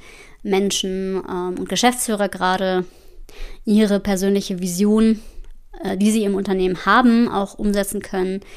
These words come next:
und Menschen mitnehmen können und Menschen begeistern können und daraus ein, ein geiles Unternehmen wird.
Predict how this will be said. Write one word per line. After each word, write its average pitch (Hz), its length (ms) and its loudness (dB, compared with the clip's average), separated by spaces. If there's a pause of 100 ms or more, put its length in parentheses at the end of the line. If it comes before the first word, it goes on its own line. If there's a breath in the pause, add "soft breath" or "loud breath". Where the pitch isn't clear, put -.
(320 loud breath)
und 190 340 -2
Menschen 214 380 2
mitnehmen 190 360 0
können 185 480 -6
und 185 200 -4
Menschen 190 300 -4
begeistern 202 520 0
können 185 480 -4 (320 loud breath)
und 185 180 -2
daraus 180 360 0
ein, 190 440 -2
ein - 40 -4
geiles 190 360 0
Unternehmen 196 600 6
wird. 196 340 2